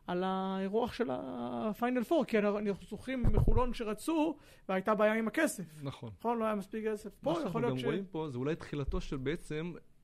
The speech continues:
Speaker 2: מין גל-, גלגל שמתגלגל. יש פה הרבה דברים, אם זה הגביע וההצלחות המקצועיות, זה מגיע לאירופה, אם הם יעלו לפיינל פור, אנחנו מבינים, גם פרסמנו את זה אתמול, סיכויים גבוהים שזה יהיה בירושלים. אתה רואה פה איזושהי תנודה חיובית,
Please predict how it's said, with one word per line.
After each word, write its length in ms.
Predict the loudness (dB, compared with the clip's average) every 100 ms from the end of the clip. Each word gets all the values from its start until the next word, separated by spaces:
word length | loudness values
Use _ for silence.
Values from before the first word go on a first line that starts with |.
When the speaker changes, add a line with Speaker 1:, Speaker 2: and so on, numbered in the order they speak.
| -12 -4
Speaker 2:
מין 160 | 0 2
גל-, 220 | 2 2
גלגל 380 | 4 4 4 4
שמתגלגל. 560 | 2 0 2 2 2
יש 80 | 2
פה 80 | 4
הרבה 120 | 2
דברים, 320 | 4 2 2 0
אם 80 |
זה 120 | 0 2
הגביע 480 | 2 0 2 0 2
וההצלחות 400 | -2 -4 -4 -2
המקצועיות, 680 | -2 -2 0 2 2 -2 -14 -20 -20 -6
זה 120 | -2
מגיע 280 | -2 0 0
לאירופה, 440 | 0 0 -2 -2
אם 100 | -2
הם 120 | 0
יעלו 200 | 2 2
לפיינל 280 | 0 0 -2
פור, 340 | -2 -2 0 0
אנחנו 220 | -2 -2
מבינים, 440 | -2 0 0 0
גם 80 | -4
פרסמנו 580 | -6 -8 -6 -6 -2 -2
את 80 | -2
זה 120 | -4
אתמול, 300 | -4 -2 -4 -6 -20 -20 -18
סיכויים 380 | -10 -6 -2 -2
גבוהים 240 | -2 -2
שזה 140 | -2
יהיה 40 | 0
בירושלים. 600 | 0 -2 -2 -2 -2 -4
אתה 140 | -6
רואה 160 | -2 -2
פה 180 | -2 -4
איזושהי 280 | -4 -2 -4
תנודה 300 | 0 0 2
חיובית, 500 | 2 2 2 2 0